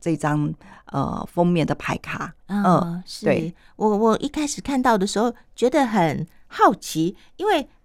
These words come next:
Speaker 2: 它的图看起来画得真的很像
Speaker 1: 人。
Speaker 2: 实际上的人，对不对？
Speaker 1: 对，对，对。
Speaker 2: 哦，就是没有把它，比方说，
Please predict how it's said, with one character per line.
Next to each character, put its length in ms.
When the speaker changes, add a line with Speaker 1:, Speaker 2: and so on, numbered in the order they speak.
Speaker 2:
它 260
的 380
图 320
看 240
起 140
来 220
画 280
得 120
真 240
的 60
很 200
像 320
Speaker 1:
人。 180
Speaker 2:
实 100
际 220
上 240
的 100
人， 280
对 80
不 60
对？ 100
Speaker 1:
对， 160
对， 80
对。 20
Speaker 2:
哦， 100
就 100
是 140
没 140
有 120
把 160
它， 140
比 140
方 260
说， 240